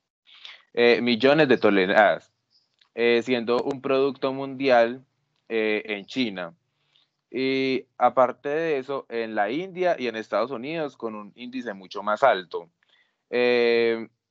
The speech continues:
además de eso, también, eh, investigamos el consumo y se ha analizado que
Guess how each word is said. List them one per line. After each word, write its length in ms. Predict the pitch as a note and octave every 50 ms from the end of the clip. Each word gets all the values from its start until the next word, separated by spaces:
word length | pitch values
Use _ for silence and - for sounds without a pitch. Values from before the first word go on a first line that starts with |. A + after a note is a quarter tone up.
| _ -
además 500 | - B2+ B2 B2+ B2+ B2+ B2+ B2 A#2 A2
de 260 | B2+ C3+ D3 E3 E3+
eso, 220 | E3 E3 D#3+ D#3 D3
también, 440 | _ - B2 A2+ A2+ A2 G#2+ G#2+ -
eh, 220 | - A#2+ B2 B2+ A#2+
investigamos 840 | C#3 C3 C3 C3 C3 - C#3+ C#3 C3 C3+ B2+ A#2 A2 A#2 A#2+ C3+ - _
el 260 | - A#2 A2+ G#2+ G2+ F#2+
consumo 840 | - A2 G#2+ G#2 - _ C#3+ C#3+ C3 A#2+ A2 A2 A2+ A#2+ B2+ C3+ _ _ _ _ _ _ _ _ _
y 680 | - A#2+ B2 A#2+ A#2+ A#2+ A#2+ A#2+ A#2 A#2 A#2 A#2 A2+ G#2+ -
se 140 | - B2
ha 160 | A2+ A2 A2 -
analizado 920 | - A#2+ B2 B2+ C3+ C#3 D3 D3 C#3 - D3 C3 B2+ A#2+ A#2 A#2+ A#2+ A#2+ - _ _ _ _ _
que 580 | - - B2 A2+ A2 G#2+ G#2+ G#2 G2+ G2+ G2+ -